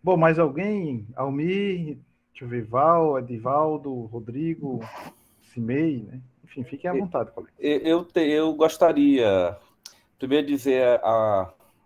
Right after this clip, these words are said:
Speaker 2: a Ediel Cobaia, como assim ele se apresentou, né?
Speaker 1: <laughs>
Speaker 2: Que é um prazer ouvi-lo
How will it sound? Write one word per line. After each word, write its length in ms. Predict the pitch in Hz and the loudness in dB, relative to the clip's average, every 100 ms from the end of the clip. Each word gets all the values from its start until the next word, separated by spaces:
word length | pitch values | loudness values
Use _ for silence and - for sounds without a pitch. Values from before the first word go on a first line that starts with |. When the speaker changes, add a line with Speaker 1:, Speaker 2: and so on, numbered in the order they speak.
| _ | _
Speaker 2:
a 140 | - 104 | -8 -8
Ediel 480 | 92 101 104 131 | -6 0 2 2
Cobaia, 520 | 127 101 - 101 123 135 | 0 -4 0 2 4 2
como 220 | 101 101 | -2 -8
assim 220 | 95 - | -8 -10
ele 100 | 101 | -12
se 140 | - | -10
apresentou, 760 | 98 - 98 98 92 - 123 135 | -10 -6 -6 -4 -4 -4 -4 -4
né? 260 | 113 123 | -4 -8
Speaker 1:
<laughs> 60 | - _ _ _ _ _ _ _ | -12 _ _ _ _ _ _ _
Speaker 2:
Que 120 | - | -10
é 40 | 101 | -10
um 100 | 104 | -6
prazer 480 | 113 104 98 113 117 | 0 0 0 -2 -2
ouvi-lo 760 | 107 92 107 113 113 95 98 | -2 -4 -6 -6 -4 -8 -10